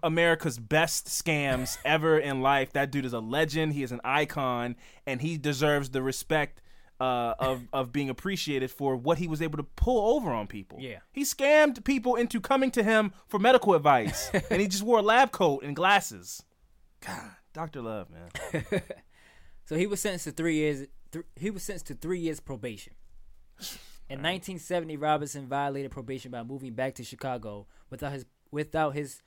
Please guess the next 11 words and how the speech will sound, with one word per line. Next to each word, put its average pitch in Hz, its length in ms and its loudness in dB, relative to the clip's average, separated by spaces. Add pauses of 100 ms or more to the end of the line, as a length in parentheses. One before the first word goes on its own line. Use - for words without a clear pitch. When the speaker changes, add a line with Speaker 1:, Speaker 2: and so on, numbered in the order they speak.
(100)
Speaker 2:
probation 147 460 -6
officer's 123 420 -8
permission, 113 400 -12 (1040)
and 127 100 -16
took 190 160 -2
a 185 40 -4
job 160 340 4
as 139 160 -6
an 131 80 -10
insurance 165 400 -6
salesman 123 480 -6